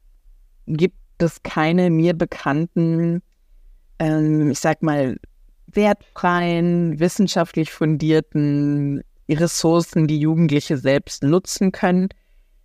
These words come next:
sondern wenn, dann geht das häufig aus einem Warnmodus heraus, also dass es so ein Gefahrendiskurs ist, also alles, was mit Porno und Jugendlichen zu tun hat, ist oft von,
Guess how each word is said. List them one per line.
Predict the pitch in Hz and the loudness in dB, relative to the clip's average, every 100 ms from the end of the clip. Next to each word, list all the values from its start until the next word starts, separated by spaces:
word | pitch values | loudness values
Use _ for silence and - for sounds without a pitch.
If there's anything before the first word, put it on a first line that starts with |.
| _ | _
sondern | - 156 160 151 | 0 2 2 2
wenn, | 139 151 170 | 2 2 2
dann | 170 165 | 2 0
geht | 143 147 | -2 -4
das | 151 - | -6 -4
häufig | - 156 - 160 | 0 0 0 -4
aus | 143 | -4
einem | - 139 139 127 | -2 0 0 0
Warnmodus | 127 135 147 170 156 - _ _ _ _ _ - - _ - 170 170 175 185 - | 0 0 0 2 0 -4 _ _ _ _ _ -20 -20 _ -2 2 4 4 2 0
heraus, | 185 165 165 185 | -4 0 2 2
also | - 143 | 0 -2
dass | 131 139 | -2 -4
es | 139 - | -8 -4
so | |
ein | 147 | -2
Gefahrendiskurs | 139 139 - 156 151 180 180 185 - 190 190 - | -2 -6 -8 -4 0 0 -2 -4 -4 -2 -2 -2
ist, | 175 - | -6 -4
also | 143 147 | -4 -4
alles, | - 151 170 | -2 -2 0
was | 165 - | -2 -2
mit | 160 | -6
Porno | - 160 165 156 | -4 -2 0 0
und | 143 | -2
Jugendlichen | 170 170 156 - 160 | -2 -2 -2 -2 -4
zu | - | -4
tun | - 170 | -2 0
hat, | - | 0
ist | - - | -6 -2
oft | 147 - - | -2 -4 -10
von, | - 151 | -2 -2